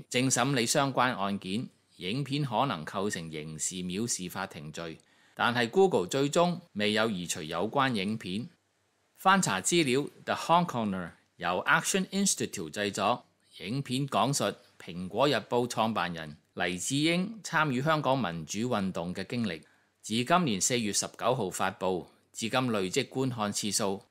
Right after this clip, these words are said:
約二百八十萬。另外，今年五月，警方再要求移除兩段 YouTube 影片，指有關影片誤將願榮光歸香港一曲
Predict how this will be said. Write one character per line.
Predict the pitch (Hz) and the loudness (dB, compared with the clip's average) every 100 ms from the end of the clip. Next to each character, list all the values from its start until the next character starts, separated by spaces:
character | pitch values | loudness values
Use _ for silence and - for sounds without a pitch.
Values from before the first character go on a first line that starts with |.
| - | -2
約 | 101 | 0
二 | 107 92 85 | 0 -4 0
百 | 104 104 | 2 2
八 | 95 | 0
十 | 95 95 | -2 -2
萬。 | 78 78 78 76 _ _ _ _ - | -4 -6 -6 -14 _ _ _ _ -4
另 | 120 | 0
外， | 127 123 | 2 2
今 | 202 202 | 4 4
年 | 139 104 | 4 2
五 | 90 92 127 | 0 -2 0
月， | 113 | -2
警 | - 110 143 | -2 -4 2
方 | 165 165 160 - | 4 4 0 -6
再 | 127 120 | 0 2
要 | 120 147 151 | 2 2 2
求 | 113 85 | 0 -2
移 | 80 | -6
除 | 85 98 | -8 -8
兩 | 82 90 123 | -4 -4 -4
段 | 101 | -4
YouTube | 95 123 147 139 - - | -2 0 -2 -2 -8 -6
影 | 85 120 | -8 -8
片， | - 90 180 - _ _ - | -6 -6 -8 -12 _ _ -10
指 | 113 | 2
有 | 135 127 | 4 4
關 | 143 139 | 2 0
影 | 117 127 | 0 -4
片 | 127 110 127 - _ - | -2 -2 -2 -6 _ -4
誤 | 110 | -2
將 | 113 151 147 | 4 4 4
願 | 110 107 107 85 | 0 0 0 -4
榮 | 85 82 | -10 -10
光 | 98 156 160 | 2 4 4
歸 | 147 151 147 | 2 2 2
香 | 147 151 | 2 0
港 | 127 110 135 | 2 0 0
一 | |
曲 | 135 - 160 | -2 -4 -4